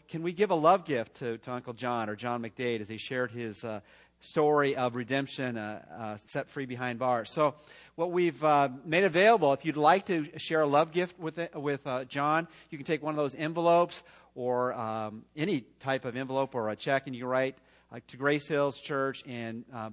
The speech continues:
put a mention that's going to go to John McDade or Uncle John, and, uh, we'll give him a love gift, uh, for last,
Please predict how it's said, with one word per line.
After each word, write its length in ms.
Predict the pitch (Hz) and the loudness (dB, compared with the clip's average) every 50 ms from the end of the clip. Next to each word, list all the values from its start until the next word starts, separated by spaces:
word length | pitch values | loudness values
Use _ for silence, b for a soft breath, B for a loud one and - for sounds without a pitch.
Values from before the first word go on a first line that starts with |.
| _ | _
put 160 | _ - 135 127 | _ -10 -10 -10
a 80 | 120 _ - | -10 _ -12
mention 360 | 139 131 139 135 - 151 131 | -8 -6 -6 -6 -6 -8 -6
that's 180 | 120 113 - - | -8 -8 -8 -10
going 240 | - 131 135 135 123 | -10 -8 -8 -8 -8
to 80 | - | -8
go 140 | 120 127 123 | -4 -4 -4
to 100 | 120 117 | -4 -4
John 300 | 107 - 131 120 120 120 | -6 -4 -2 -2 -2 -4
McDade 460 | 120 113 - 127 120 120 117 120 120 | -6 -8 -6 -4 -2 -2 -2 -2 -2
or 180 | 117 104 107 110 | -4 -6 -6 -8
Uncle 220 | 123 120 - 127 | -10 -10 -12 -14
John, 400 | 110 107 117 110 110 110 110 110 - b b b b b | -12 -8 -8 -6 -6 -6 -8 -8 -12 b b b b b
and, 180 | 113 110 107 107 | -16 -16 -12 -12
uh, 80 | 107 104 | -10 -12
we'll 100 | 107 107 | -12 -12
give 180 | 104 117 120 107 | -12 -12 -12 -10
him 160 | 113 117 107 | -10 -12 -10
a 40 | 104 | -8
love 240 | 104 110 110 107 107 | -6 -6 -6 -6 _
gift, 300 | - 113 110 107 _ _ b b b b - | -8 -8 -8 -8 _ _ b b b b -16
uh, 120 | 104 101 | -16 -16
for 200 | - - 110 107 | -14 -14 -12 -8
last, 520 | 107 110 110 107 110 - - - _ _ | -6 -4 -4 -4 -6 -8 -14 -16 _ _